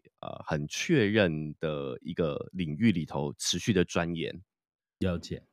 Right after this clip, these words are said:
Speaker 1: 哎，
Speaker 2: 嗯。
Speaker 1: 呃，我个人想要探索的是面的部分。 <laughs>
Speaker 2: 哦，OK。 <laughs>
Speaker 1: 深度的部分还没有，还没有，
Speaker 2: 点，
Speaker 1: 对。
Speaker 2: 我还没有想要去抓点，我抓面就好了，这样子。 <laughs>
Speaker 1: 嗯，嗯，嗯。
Speaker 2: OK，所以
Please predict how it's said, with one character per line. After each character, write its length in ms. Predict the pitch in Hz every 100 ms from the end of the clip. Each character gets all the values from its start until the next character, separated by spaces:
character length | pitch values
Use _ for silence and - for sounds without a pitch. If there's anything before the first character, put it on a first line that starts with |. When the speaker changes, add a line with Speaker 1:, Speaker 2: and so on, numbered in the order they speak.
| _ _ -
Speaker 1:
哎， 240 | 123 90
Speaker 2:
嗯。 20 | 65
Speaker 1:
呃， 140 | 92
我 160 | 98 104
个 140 | - 131
人 120 | 104
想 160 | 87
要 220 | 87 101 - -
探 220 | - 165 110
索 180 | -
的 140 | 71 76
是 140 | -
面 280 | 95 165 104
的 100 | 82
部 180 | 80 78
分。 180 | - 76 _ _ _ _ _ _ -
<laughs> 100 | 165
Speaker 2:
哦， 60 | 120
OK。 140 | 151 139
<laughs> 200 | - -
Speaker 1:
深 260 | 113 180 196
度 160 | 208
的 120 | 117 107
部 140 | 117
分 200 | 110 95
还 100 | 87
没 220 | 80 73
有， 100 | 80
还 220 | - -
没 200 | 76 71
有， 120 | 76 64
Speaker 2:
点， 140 | 110
Speaker 1:
对。 120 | 73 -
Speaker 2:
我 80 |
还 100 | 110
没 80 | 131
有 100 | 151
想 140 | - 98
要 40 |
去 60 | 107
抓 200 | 101 104
点， 240 | - 80
我 80 | 82
抓 160 | 98
面 160 | 104 95
就 120 | 90
好 160 | 85 -
了， 80 | -
这 100 | -
样 180 | 78 92
子。 160 | - - 107
<laughs> 160 | - 185
Speaker 1:
嗯， 180 | 180 113
嗯， 380 | 107 98 92 76
嗯。 80 | - _ - - - - - - 359 381 - -
Speaker 2:
OK， 220 | - - - - -
所 120 | 392
以 160 | 277